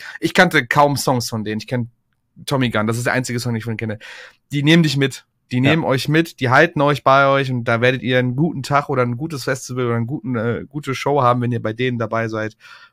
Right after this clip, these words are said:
Speaker 1: Lasst es euch gesagt sein. Parkway fand ich gut, also trotz alledem, dass gesagt worden ist, ah, Winston hat ein bisschen mit der Stimme zu kämpfen gehabt.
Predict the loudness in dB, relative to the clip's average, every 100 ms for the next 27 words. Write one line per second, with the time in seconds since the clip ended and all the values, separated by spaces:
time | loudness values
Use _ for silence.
0 | _ _ _ -2 -2 -2 -6 -4 -4 -4
1 | -4 -4 -4 -6 -14 -20 -20 0 2 6
2 | 6 6 4 0 0 -4 -10 -6 -4 -4
3 | -6 -8 -6 -6 -4 -4 -4 -2 0 0
4 | 0 -2 -2 -6 -4 -4 -2 -4 -2 -2
5 | -2 -2 -6 -6 -6 -6 -8 -6 -4 -4
6 | -4 -6 -6 -4 -4 -4 -2 0 0